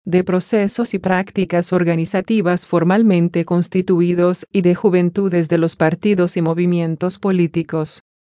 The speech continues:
El número total de integrantes del Consejo Municipal o Local de Juventud, incluyendo la representación víctima, campesina y étnica, dependerá del número de habitantes del municipio,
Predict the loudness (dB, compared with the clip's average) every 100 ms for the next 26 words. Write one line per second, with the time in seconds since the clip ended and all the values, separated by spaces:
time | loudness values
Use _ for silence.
0 | _ _ 2 4 4 4 2 0 -2 0
1 | 0 2 2 2 0 0 0 0 2 2
2 | 2 0 2 -2 -2 -4 -2 -2 0 0
3 | 0 -2 0 2 2 0 0 0 2 2
4 | 2 2 4 2 2 2 2 0 -8 _
5 | 0 2 0 2 2 4 4 4 2 0
6 | 0 -2 0 -2 -2 -2 0 2 2 0
7 | 2 0 2 -2 -6 _ -2 -2 -2 -2
8 | 0 2 2 2 0 0 -2 -2 -2 -2
9 | -4 -8 _ -2 0 0 2 2 2 0
10 | 2 4 4 4 2 2 2 0 0 0
11 | 0 2 2 2 2 2 -2 -2 -4 -2
12 | 0 -2